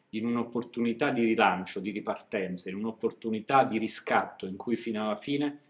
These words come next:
si prova a mettere a valore la lezione di questi due anni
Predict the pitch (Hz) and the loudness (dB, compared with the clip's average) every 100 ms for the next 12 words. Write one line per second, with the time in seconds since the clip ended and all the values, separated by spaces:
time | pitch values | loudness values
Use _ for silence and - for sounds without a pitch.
0 | _ - 113 113 107 101 107 - - _ | _ -8 -2 2 4 4 0 -2 -20 _
1 | _ 110 110 98 107 127 135 - 110 104 | _ 4 4 4 0 2 2 2 0 0
2 | - 117 101 110 113 143 123 104 92 - | 0 -2 0 4 8 10 10 6 4 -4
3 | 101 95 98 - 127 113 98 104 104 - | -6 -4 -4 -4 -2 -2 -2 -2 -4 0
4 | 120 110 92 90 98 95 | 4 6 4 -2 -4 -6